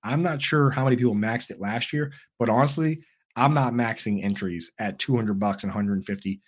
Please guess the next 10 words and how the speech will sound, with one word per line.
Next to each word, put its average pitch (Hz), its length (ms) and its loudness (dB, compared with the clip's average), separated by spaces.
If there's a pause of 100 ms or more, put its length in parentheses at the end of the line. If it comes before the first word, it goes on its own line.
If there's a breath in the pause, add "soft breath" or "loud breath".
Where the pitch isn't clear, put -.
(140)
You 165 180 6
can 185 240 2
if 139 80 0
you 123 100 2
want, 117 380 0
but 107 260 0
just 120 260 2 (240)
know 123 360 4
that 101 260 -2
that's, 123 380 -2